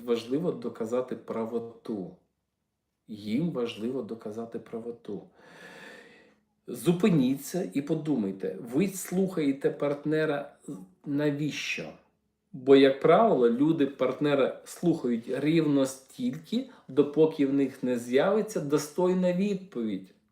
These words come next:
Парирують цього вчителя, понімаєте? Він щось сказав, вона його слухає,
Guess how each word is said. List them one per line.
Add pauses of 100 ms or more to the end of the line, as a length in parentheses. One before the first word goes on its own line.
(280)
Парирують
цього
вчителя, (100)
понімаєте? (260)
Він
щось
сказав,
вона
його
слухає,